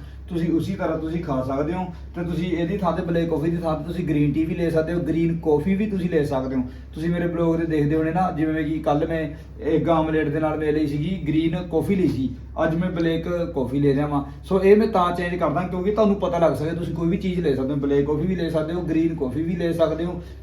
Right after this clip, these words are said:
ਗ੍ਰੀਨ ਟੀ ਵੀ ਲੈ ਸਕਦੇ ਹੋ। ਜੇ ਤੁਹਾਡਾ ਚਾਹ ਪੀਣ ਨੂੰ ਜੀ ਕਰਦਾ ਤੁਸੀਂ ਚਾਹ ਵੀ ਲੈ ਸਕਦੇ ਹੋ, ਪਰ ਚਾਹ ਦੇ ਵਿੱਚ ਤੁਸੀਂ ਮਿੱਠਾ ਬਿਲਕੁਲ ਨਹੀਂ ਪਾਉਣਾ ਹੈਗਾ ਜੀ। ਸੋ ਇਹ ਆਪਣਾ ਬ੍ਰੇਕਫਾਸਟ ਹੋਏਗਾ ਜੀ। ਅਗਰ ਤੁਸੀਂ ਆਪਣਾ ਬੋਡੀ ਵੇਟ ਘਟਾਉਣਾ ਚਾਹੁੰਦੇ ਹੋ ਤਾਂ ਤੁਸੀਂ ਇੱਦਾਂ ਦੀ ਮੀਲ ਨੂੰ ਤੁਸੀਂ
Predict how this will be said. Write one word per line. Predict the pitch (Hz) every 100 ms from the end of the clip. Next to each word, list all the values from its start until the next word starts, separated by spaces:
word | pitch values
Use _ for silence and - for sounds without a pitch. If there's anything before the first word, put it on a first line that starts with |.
| 123
ਗ੍ਰੀਨ | 165 165 175
ਟੀ | 170 147
ਵੀ | 147
ਲੈ | 175 170
ਸਕਦੇ | 156 160 190
ਹੋ। |
ਜੇ | 170
ਤੁਹਾਡਾ | 180 190
ਚਾਹ | - 156 170
ਪੀਣ | 196 185
ਨੂੰ | 165
ਜੀ | 170
ਕਰਦਾ | 160 156
ਤੁਸੀਂ | 170 160 160
ਚਾਹ | 151 143
ਵੀ | 175
ਲੈ | 175
ਸਕਦੇ | 151 151 190
ਹੋ, | 190 - - -
ਪਰ | 185
ਚਾਹ | 185 170 180
ਦੇ |
ਵਿੱਚ | 190 180
ਤੁਸੀਂ | 175 156 190
ਮਿੱਠਾ | 165 165
ਬਿਲਕੁਲ | 160 147 139 175
ਨਹੀਂ | 147
ਪਾਉਣਾ | 135 117
ਹੈਗਾ | 113 127
ਜੀ। | 127
ਸੋ | - 113 - 156
ਇਹ | 180
ਆਪਣਾ | 160 170 - - - -
ਬ੍ਰੇਕਫਾਸਟ | 135 165 151 151 143
ਹੋਏਗਾ | 123 104 117 147
ਜੀ। | 165 160 - - 156
ਅਗਰ |
ਤੁਸੀਂ | 165 175 165
ਆਪਣਾ | 160 165
ਬੋਡੀ | 156 156
ਵੇਟ | 151 139
ਘਟਾਉਣਾ | 170 165
ਚਾਹੁੰਦੇ | 160 143 160
ਹੋ | 170
ਤਾਂ | 170
ਤੁਸੀਂ | 151 160
ਇੱਦਾਂ | 147 147
ਦੀ | 151
ਮੀਲ | 147 139
ਨੂੰ | 139
ਤੁਸੀਂ | 120 120 190